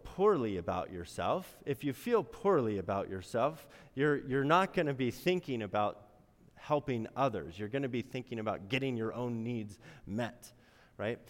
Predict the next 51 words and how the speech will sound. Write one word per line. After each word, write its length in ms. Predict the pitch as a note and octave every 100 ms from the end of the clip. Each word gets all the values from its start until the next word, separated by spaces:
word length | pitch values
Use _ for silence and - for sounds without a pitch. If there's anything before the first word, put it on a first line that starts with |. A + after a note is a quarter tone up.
| -
And 140 | D3+
this 160 | G3+ A3
is 100 | F3
exactly 720 | E3+ B2+ E3+ G#3 - C3+ C#3+
how, 440 | E3 C#3+ D3+ D3 -
what 200 | C#3+ D3
we've 200 | E3 G3
been 140 | F#3+ E3+
asked 300 | B2+ C#3+ -
to 100 | D3
do 380 | B2+ A#2+ C#3
during 300 | D3+ D3 D3+
this 180 | D#3+ D3+ -
whole 240 | D#3 D#3+ F3
year, 460 | E3+ G3+ F#3 A#2+
during 260 | A2 B2 C3+
this 180 | D3 C#3+
pandemic, 760 | - D#3 D3 B2+ A#2+ G#2+ - - _ _ - - -
is 160 | C#3
to 100 | -
put 220 | D3+ F#3 -
others 580 | C#3+ C#3 A2+ F#2 - - - - -
in 140 | A2+
front 260 | - C#3 C3
of 100 | G#2
us 280 | F#2 -
in 180 | G2 F2+
line. 440 | F#2 F#2+ F2 E2+ E2 -
And 140 | G2+
that's 200 | A#2 B2+
why 200 | B2 A#2
we've 200 | A2 G#2+
gone 260 | A2+ A2 G2+
through 180 | G2 F#2
great 360 | G#2 A2 G#2
lengths 580 | G2+ G#2+ E2 - - - _ - - _
to 120 | -
wear 220 | G2 G#2+ A2+
masks 760 | A2 B2 A2+ G2+ - - -
or, 240 | F2+ E2+ E2 - - _
and 240 | F#2 F#2+
to 240 | - G#2+ G2+
be 180 | F#2+ A2+
distant 640 | G#2 A#2+ - - F#2 E2+
with 240 | F#2 F2+ F#2+
one 140 | F#2
another. 340 | F2 F2+ F2
What 220 | F2 C#3+ D#3
a 80 |
great 340 | A2+ B2+ C#3+ B2
challenge, 720 | - C3 B2 A2 F#2+ E2+ -